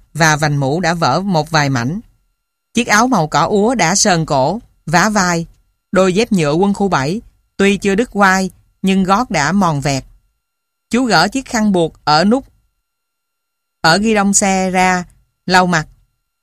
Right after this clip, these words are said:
Sau khi nhấc từng bầu đất có ươm những cây non đặt xuống sân, chú bảo bố tôi, "Quà tặng chiến hữu đây. Năm nọ, nằm viện ở Tây Ninh, cậu ao ước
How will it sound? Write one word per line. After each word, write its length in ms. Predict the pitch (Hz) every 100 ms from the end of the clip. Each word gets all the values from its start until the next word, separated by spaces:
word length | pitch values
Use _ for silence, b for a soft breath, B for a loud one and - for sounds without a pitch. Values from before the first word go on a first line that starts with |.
| _
Sau 300 | - 220 220
khi 260 | - 233 220
nhấc 180 | 262 -
từng 220 | - 185 175
bầu 180 | 165
đất 180 | 165 233 - _
có 140 | - 240
ươm 320 | 247 233 220
những 220 | 190 185
cây 240 | 214 208 208
non 380 | 202 196 202
đặt 140 | 202 180 _ -
xuống 320 | - 220 262
sân, 320 | - 214 208 - _ _ _ _
chú 120 | 220
bảo 160 | 202 175
bố 180 | 196
tôi, 340 | 240 202 190 185 - _ _ _ _ _ _ _
"Quà 180 | 165 165
tặng 260 | 151 165
chiến 180 | 190 226
hữu 200 | 208 180
đây. 300 | 214 196 180 - _ _ _ _ _ _ _
Năm 240 | 185 190
nọ, 400 | 180 135 147 160 - _ -
nằm 200 | 160 160
viện 180 | 151
ở 100 | 156
Tây 180 | 185 208
Ninh, 260 | 196 196 185 - _ _
cậu 200 | 147 156
ao 200 | 165 180
ước 240 | 214 262